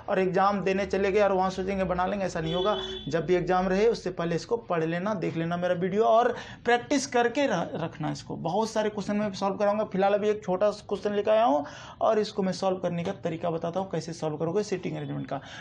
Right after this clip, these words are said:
देखो, सो-, simple question तो नहीं कहा जाएगा इसको, लेकिन सीखने के लिए आपको थोड़ा सा हमारे साथ बने रहना होगा। ज़्यादा नहीं, पाँच से छः मिनट का वीडियो रहेगा और आप इसको आसानी से सीख सकते हैं। सबसे पहले देखिए, एच तक बोला है और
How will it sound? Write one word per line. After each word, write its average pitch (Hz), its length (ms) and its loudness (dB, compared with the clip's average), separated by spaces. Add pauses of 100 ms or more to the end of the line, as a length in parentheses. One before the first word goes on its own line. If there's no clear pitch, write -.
देखो, 269 240 2
सो-, 226 260 -4
simple 220 460 0
question 247 380 -2
तो 254 140 0
नहीं 208 200 2
कहा 214 200 2
जाएगा 202 280 4
इसको, 190 220 0
लेकिन 196 380 0 (200)
सीखने 202 480 -2
के 233 100 0
लिए 208 100 4
आपको 208 220 0
थोड़ा 185 280 0
सा 190 120 -2
हमारे 185 200 0
साथ 196 140 -4
बने 165 240 -4
रहना 180 200 0
होगा। 185 240 0 (300)
ज़्यादा 214 200 2
नहीं, 262 180 2 (220)
पाँच 190 200 2
से 233 160 -2
छः 190 200 -2
मिनट 196 260 0
का 208 100 0
वीडियो 190 260 0
रहेगा 208 260 2
और 220 140 4
आप 185 160 0
इसको 208 160 -4
आसानी 185 300 -2
से 220 120 -4
सीख 185 240 -6
सकते 139 280 -10
हैं। 135 120 -4 (340)
सबसे 233 300 -2
पहले 262 220 2
देखिए, 233 220 0 (400)
एच 247 320 2
तक 247 140 0
बोला 226 280 2
है 240 280 2 (640)
और 214 120 6